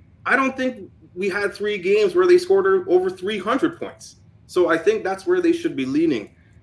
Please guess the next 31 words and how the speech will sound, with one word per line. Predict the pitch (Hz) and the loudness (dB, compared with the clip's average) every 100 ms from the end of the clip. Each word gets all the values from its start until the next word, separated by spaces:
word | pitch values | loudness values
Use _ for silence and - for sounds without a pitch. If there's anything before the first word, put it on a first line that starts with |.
| _ | _
Figure | - 185 208 | 2 2 4
out | 208 208 | 0 -2
who, | 208 196 - | -6 -8 -8
who | 175 | -6
you | 180 160 | -2 -2
want | 165 170 | -2 -2
to | 156 | -4
be | 170 180 180 _ - | -4 -4 -8 _ -16
and | 135 127 | -14 -8
just | 147 156 - - _ _ 101 | -6 -6 -8 -16 _ _ -20
run | 110 127 131 131 120 - | -8 -4 -2 -2 -6 -16
the | 98 | -20
basketball. | 90 101 101 - 92 92 | -10 -8 -8 -14 -18 -12
Run | 101 139 151 | -4 -2 0
these | 151 - | -2 -4
teams | 147 131 120 | -6 -4 -4
out | 117 | -4
of | |
the | 110 | -4
gym. | 101 113 - _ _ | -4 -6 -6 _ _
Do | 233 262 | -4 -4
exactly | 202 170 170 160 | 0 -2 0 0
what | 143 117 | 0 0
the | |
Memphis | 110 104 98 | -4 -6 -8
Grizzlies | 90 92 87 82 | -10 -10 -10 -16
did | 82 82 | -20 -20
to | 85 | -20
you | - 104 | -20 -20
yesterday. | 98 - - - _ _ _ _ _ _ _ _ _ - _ - | -20 -20 -20 -20 _ _ _ _ _ _ _ _ _ -20 _ -20
<laughs> | - - - | -20 -20 -20